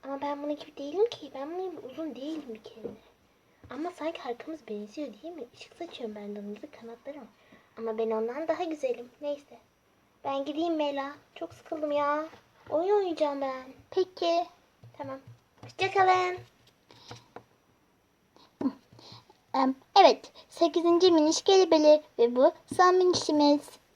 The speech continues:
Speaker 2: Merhaba. Benim ismim Süslü. Bugün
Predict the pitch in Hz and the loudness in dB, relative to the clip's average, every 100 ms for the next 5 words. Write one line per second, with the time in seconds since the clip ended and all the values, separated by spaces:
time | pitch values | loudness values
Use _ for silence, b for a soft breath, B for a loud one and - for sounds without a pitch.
0 | _ _ _ _ _ _ _ - _ _ | _ _ _ _ _ _ _ -20 _ _
1 | _ _ _ _ _ _ - - _ _ | _ _ _ _ _ _ -20 -20 _ _
2 | _ _ _ _ _ _ _ _ _ _ | _ _ _ _ _ _ _ _ _ _
3 | _ _ _ _ - - _ _ _ _ | _ _ _ _ -20 -20 _ _ _ _
4 | b b b b 381 381 403 427 - 311 | b b b b -2 2 2 0 0 2
5 | 269 269 285 - b _ 320 311 302 277 | 6 6 4 -4 b _ -4 0 2 2
6 | 262 - - 285 320 330 - - 370 - | 0 -2 -4 -2 -2 -4 -10 -2 -2 -2
7 | - 349 330 311 311 _ _ _ _ _ | -8 2 8 8 6 _ _ _ _ _
8 | b b - 302 302 254 254 302 | b b -8 0 0 0 -4 -6